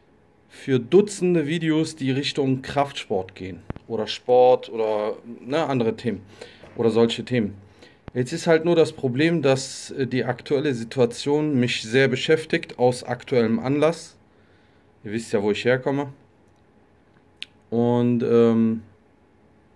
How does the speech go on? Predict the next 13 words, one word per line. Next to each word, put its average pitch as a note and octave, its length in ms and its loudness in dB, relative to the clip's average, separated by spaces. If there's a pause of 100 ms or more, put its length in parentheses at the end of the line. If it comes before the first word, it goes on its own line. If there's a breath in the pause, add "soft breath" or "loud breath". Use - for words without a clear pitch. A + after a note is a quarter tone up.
(420)
ich - 180 -8
nehm F#3 180 6
mir E3 160 6
vor, E3 580 2 (3000 soft breath)
mich C#3+ 340 -4
auf, - 480 -6
auch C#3 280 0 (260)
so B2+ 220 -4
Richtung C#3+ 320 -4
Kraftsport C#3 640 -2
wieder C3 220 2
zu - 180 -4
orientieren E3 960 -2